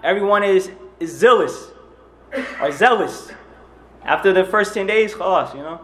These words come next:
you see a couple brothers, everyone falls off. Can't be like that in Ramadan. Prophet alayhi salatu wasalam, he mentioned, "أحب الأعمال إلى الله أدومها وإن قل."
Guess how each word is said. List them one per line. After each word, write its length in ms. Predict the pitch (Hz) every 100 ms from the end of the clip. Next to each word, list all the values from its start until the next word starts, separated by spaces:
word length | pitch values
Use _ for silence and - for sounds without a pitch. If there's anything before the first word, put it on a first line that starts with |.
| -
you 60 | 147
see 180 | 156
a 80 | 139
couple 260 | 123 139 139
brothers, 460 | 143 143 143 139 - - - - - - - - - _ _ _ - -
everyone 340 | - 165 160 160
falls 280 | 180 170
off. 380 | 165 147 - - - - - - - - - - - - - -
Can't 200 | 160 165
be 100 | 202
like 180 | 185 156
that 140 | 151 143
in 40 |
Ramadan. 420 | 139 131 113 104 - - - - - - - _ - -
Prophet 260 | 170 180 180
alayhi 240 | 175 180
salatu 340 | 180 170 170 170
wasalam, 420 | 156 170 170 165
he 80 | 165
mentioned, 480 | 185 185 175 185 - - - - - - - - - -
"أحب 260 | 143 196 185
الأعمال 800 | 185 180 180 175 185 190 185 185
إلى 120 | 180
الله 640 | 165 170 202 214 - 180
أدومها 420 | 156 196 214 208
وإن 440 | 196 190 185 175 -
قل." 260 | 185 147